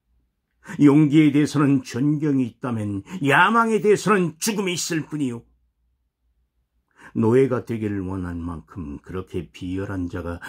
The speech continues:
여기 누가 있소? 있거든 말하시오. 그 자에게 내가 잘못을 저질렀소.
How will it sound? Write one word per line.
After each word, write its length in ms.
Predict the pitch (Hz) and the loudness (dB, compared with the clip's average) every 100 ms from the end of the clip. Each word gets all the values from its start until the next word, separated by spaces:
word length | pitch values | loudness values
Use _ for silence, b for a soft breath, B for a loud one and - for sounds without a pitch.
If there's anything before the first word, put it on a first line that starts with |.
| 147 - | -14 -8
여기 240 | 95 82 | -6 -4
누가 300 | 87 85 92 | -6 -6 -8
있소? 500 | 87 - 101 87 92 B - | -10 -12 -14 -14 -16 B -10
있거든 440 | 120 - 117 107 | -8 -8 -8 -6
말하시오. 540 | 101 104 95 - 95 90 B B | -6 -6 -8 -10 -12 -12 B B
그 100 | - | -8
자에게 320 | 131 127 110 | -4 -4 -4
내가 300 | 107 117 117 | -4 -4 -6
잘못을 480 | - 127 156 156 147 | -6 -2 -2 -4 -8
저질렀소. 600 | - 147 165 131 - - | -8 -10 -10 -14 -16 -20